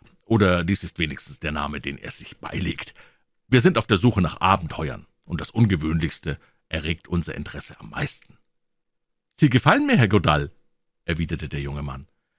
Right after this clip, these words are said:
"Ich fühle von vornherein Vertrauen zu Ihnen, und ich habe nicht das Geringste gegen Ihren Freund, den Major,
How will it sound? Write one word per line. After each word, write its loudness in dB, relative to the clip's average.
"Ich 2
fühle 4
von 2
vornherein 4
Vertrauen 0
zu -6
Ihnen, 0
und -2
ich -6
habe 4
nicht 2
das -4
Geringste 0
gegen 2
Ihren 0
Freund, 2
den 2
Major, 2